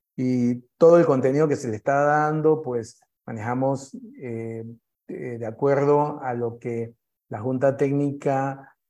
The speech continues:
nos ha avalado, pues toda la información que es la que usted requiere para pasar el examen. Así que si usted pone de su parte, inmediatamente termine este curso, eh, se pueden estudiar.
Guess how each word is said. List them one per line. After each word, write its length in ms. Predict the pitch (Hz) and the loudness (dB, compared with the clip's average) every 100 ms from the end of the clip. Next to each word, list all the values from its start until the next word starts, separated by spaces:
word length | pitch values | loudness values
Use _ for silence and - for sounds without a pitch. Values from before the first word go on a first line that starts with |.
| - | -12
nos 380 | 120 113 - - | -10 -10 -12 -8
ha 560 | 123 120 127 127 117 | -4 -2 0 0 -2
avalado, 840 | 117 117 135 147 143 147 151 147 - _ _ | -2 0 4 6 6 4 2 -6 -16 _ _
pues 220 | - 113 - | -8 -8 0
toda 180 | 131 | 4
la 80 | 135 | 4
información 720 | 127 123 120 117 - 139 143 | 2 -2 -4 -6 -4 -2 -2
que 220 | 143 123 120 | -4 -4 0
es 40 | |
la 200 | 131 131 | 0 0
que 80 | 120 | -6
usted 320 | - 135 131 | -6 -2 0
requiere 560 | 135 143 143 139 143 139 | 0 -2 0 0 0 -4
para 360 | - 120 113 | -4 -4 -4
pasar 640 | - 110 - 135 123 123 127 _ _ - | -8 -10 -4 -2 0 -4 -6 _ _ -8
el 400 | 127 123 123 117 | -4 -2 -2 -4
examen. 640 | 110 - - 110 110 110 139 | -6 -8 -8 -8 -10 -14 -18
Así 240 | 113 120 | -16 -10
que 220 | 120 143 | 0 0
si 160 | 139 120 | 0 -6
usted 340 | 117 135 131 | -8 -2 -2
pone 220 | 127 139 135 | -2 -2 0
de 100 | 120 | -2
su 180 | 135 | -4
parte, 840 | 123 185 175 165 175 175 175 175 _ _ - | 0 2 2 0 0 0 -4 -14 _ _ -12
inmediatamente 600 | 120 123 127 135 135 139 | -8 -6 -2 -2 0 0
termine 300 | 123 123 123 | 0 -2 -4
este 200 | 127 123 | -4 -2
curso, 800 | 202 180 165 175 170 175 - _ _ _ - | 0 0 0 0 0 0 -8 _ _ _ -12
eh, 380 | 127 120 120 117 | -6 -4 -6 -8
se 160 | 120 | -10
pueden 240 | 117 127 135 | -4 -4 -4
estudiar. 680 | 131 127 135 143 147 - | -2 0 2 0 -2 -6